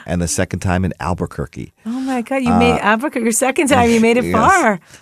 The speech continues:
Speaker 1: And, uh, so I ended up actually crossing the L A lines with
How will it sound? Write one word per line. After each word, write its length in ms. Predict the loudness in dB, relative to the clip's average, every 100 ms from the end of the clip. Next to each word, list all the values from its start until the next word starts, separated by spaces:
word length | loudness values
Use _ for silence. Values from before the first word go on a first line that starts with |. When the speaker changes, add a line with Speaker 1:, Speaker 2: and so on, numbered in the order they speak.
| _ -2
Speaker 1:
And, 520 | 2 4 2 2 2
uh, 420 | 2 2 2 0 -2
so 320 | -2 0 0 0
I 80 | 0
ended 220 | 2 0
up 80 | -2 _ _ _ -14 -4
actually 600 | -4 -2 -2 0 0 -4 _ -20 -20 _ _ _ _ _ -10
crossing 540 | -2 0 2 0 0
the 120 | 0
L 220 | -2 0
A 420 | 2 0 -2 -4 -6
lines 720 | -2 0 2 2 0 -2 -4
with 400 | -4 -2 -2 -6